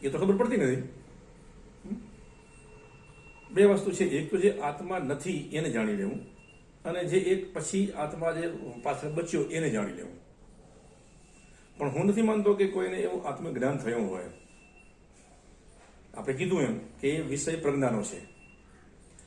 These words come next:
અને જ્યાં સુધી પ્રજ્ઞા ખુલતી નથી ત્યાં સુધી મેળ નથી આવતો.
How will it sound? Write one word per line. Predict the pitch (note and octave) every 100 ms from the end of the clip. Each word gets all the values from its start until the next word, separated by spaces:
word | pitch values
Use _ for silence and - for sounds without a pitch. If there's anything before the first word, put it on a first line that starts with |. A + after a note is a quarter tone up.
| -
અને | C3+ A#2
જ્યાં | C3+ D#3
સુધી | D#3+ E3+
પ્રજ્ઞા | C#3+ D3 C#3
ખુલતી | C#3+ C3+ B2
નથી | G#2+ G2+ A#2+ - - - - - -
ત્યાં | - C#3
સુધી | C3 B2
મેળ | A#2 A2
નથી | G#2 G2 F#2+
આવતો. | F2+ F2+